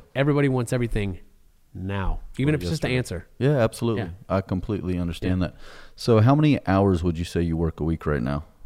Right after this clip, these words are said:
Speaker 1: I mean, at the office, I'll be honest, at the office, probably twenty-five, thirty. But in general, I mean, when I'm out of town, I got my laptop. I, you know, I, I go back to that.
Speaker 2: Twenty-four seven.
Speaker 1: Yeah. You can't, I, yeah, I'm, I'm, I'm,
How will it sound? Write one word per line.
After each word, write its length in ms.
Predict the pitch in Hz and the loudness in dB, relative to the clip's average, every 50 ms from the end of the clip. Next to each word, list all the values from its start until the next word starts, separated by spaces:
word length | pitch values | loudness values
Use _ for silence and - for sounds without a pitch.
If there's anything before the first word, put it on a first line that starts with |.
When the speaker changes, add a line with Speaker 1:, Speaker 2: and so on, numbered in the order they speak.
| - - - - - - - | -10 -10 -10 -12 -14 -10 -4
Speaker 1:
I 100 | - 160 | -2 0
mean, 260 | 165 151 143 135 123 - - - - | 2 2 2 0 -2 -4 -8 -6 -2
at 200 | 151 165 165 - | -2 0 0 0
the 160 | 143 131 127 | 0 0 2
office, 420 | 127 139 151 - - 160 - - - - | 0 0 -2 -2 -4 -6 -6 -6 -10 -12
I'll 160 | - 113 110 123 | -12 -8 -6 -2
be 140 | 131 127 | 0 0
honest, 360 | 120 113 123 123 104 92 - - | 2 2 0 0 -2 -4 -4 -6
at 100 | 117 113 | -6 -2
the 100 | 120 113 | 0 0
office, 240 | 113 117 - - 113 | 0 0 0 -4 -6
probably 240 | - - 113 107 101 | -2 -2 0 0 -2
twenty-five, 880 | - - - 113 113 107 95 - - 107 98 104 104 107 107 107 - | -4 -4 -2 -2 -2 -2 -4 -4 -4 -2 0 0 0 0 -2 -4 -6
thirty. 520 | - - 110 107 110 113 123 123 120 - - - - - | -6 -2 2 6 6 6 6 4 2 2 2 2 0 0
But 280 | - 104 107 101 95 - - - - | 0 0 0 0 0 -2 -4 -6 -4
in 200 | - 117 110 101 | -4 -2 -2 -2
general, 480 | - 117 123 135 123 104 110 107 104 - - - - - - - _ _ - - - - - - - - - - | 0 0 0 2 4 4 4 4 4 0 -8 -12 -18 -20 -20 -20 _ _ -20 -20 -16 -14 -14 -14 -16 -16 -14 -14
I 160 | - - - | -12 -10 -8
mean, 180 | 113 110 110 | -4 -2 0
when 120 | 113 110 107 | 0 0 2
I'm 100 | 110 110 | 2 0
out 260 | 113 - - 113 117 | -2 -2 -2 -4 -4
of 60 | 117 | -2
town, 260 | - - 120 123 139 | -2 -2 -2 -2 -2
I 100 | 135 107 | -2 -4
got 200 | 98 - - - | -6 -4 -6 -4
my 80 | 104 104 | -4 -4
laptop. 500 | 101 101 104 110 - - 113 110 120 - 101 | -2 -2 -2 -2 -2 -4 -6 -4 -4 -4 -4
I, 180 | 98 95 92 - - | -4 -6 -6 -8 -10
you 100 | 101 101 | -8 -6
know, 100 | 101 104 | -6 -6
I, 180 | 107 101 82 | -6 -8 -8
I 40 | 101 | -10
go 160 | 98 - 90 | -8 -4 -2
back 180 | 90 98 107 - | 0 0 0 0
to 60 | 82 80 | 0 0
that. 80 | 80 | 0
Speaker 2:
Twenty-four 100 | - 78 | 0 0
seven. 220 | 80 78 80 82 78 - | -2 0 -2 -4 -6 -6
Speaker 1:
Yeah. 280 | 110 131 160 80 - - - - - - | -6 -4 -4 -4 -4 -6 -8 -14 -12 -8
You 120 | - 127 | -8 -6
can't, 180 | - - 165 117 | -4 -4 -2 -2
I, 80 | 131 135 | -2 -2
yeah, 200 | 131 151 143 127 | 0 2 2 2
I'm, 100 | 120 123 | 2 2
I'm, 160 | 104 135 143 | 0 -2 -2
I'm, 200 | - 123 127 123 | -2 -4 -6 -6